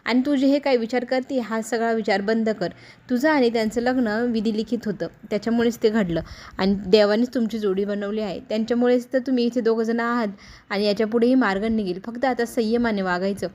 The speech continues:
आणि आपलं जे काही प्रेम आहे ते आपल्याला असं मिळत नसलं तर आपण ते हक्काने मागायचं." ही आता गोष्ट इथे कृष्ण, कृष्णाला भक्ती करायला लावत आहे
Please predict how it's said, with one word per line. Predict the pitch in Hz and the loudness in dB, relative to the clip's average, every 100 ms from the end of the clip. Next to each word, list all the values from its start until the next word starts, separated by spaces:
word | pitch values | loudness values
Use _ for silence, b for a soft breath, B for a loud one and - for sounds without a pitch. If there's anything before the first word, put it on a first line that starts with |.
| B B B | B B B
आणि | 190 190 | -4 0
आपलं | 190 233 233 262 - B B | 0 2 0 0 -6 B B
जे | 208 262 | 2 4
काही | 269 240 | 4 2
प्रेम | 233 226 240 | 2 0 0
आहे | 208 | -2
ते | 196 | 0
आपल्याला | 190 190 220 214 190 - | 0 0 -2 -2 -2 -4
असं | 208 196 220 | -8 -2 0
मिळत | 214 208 208 247 | 2 2 2 2
नसलं | 254 247 196 202 | 2 2 0 0
तर | |
आपण | 185 185 208 202 | -2 -2 -2 0
ते | 208 208 233 B B | 2 0 -2 B B
हक्काने | - 214 - 220 226 | -6 -4 2 4 4
मागायचं." | 196 170 190 185 165 - _ _ _ - 190 | 2 2 0 0 -4 -8 _ _ _ -12 -6
ही | 220 226 | 0 2
आता | 196 196 | 2 0
गोष्ट | 202 233 - | 0 0 4
इथे | 214 208 202 | 2 2 -2
कृष्ण, | 190 208 196 - 202 | -2 -6 -6 -8 -6
कृष्णाला | 226 220 - 240 220 190 196 262 B B - | -2 -2 -2 -2 0 0 -2 -8 B B -6
भक्ती | 214 190 233 | -6 -4 -2
करायला | 220 190 185 | 2 2 2
लावत | 185 175 185 240 | 2 2 0 -2
आहे | 202 | -2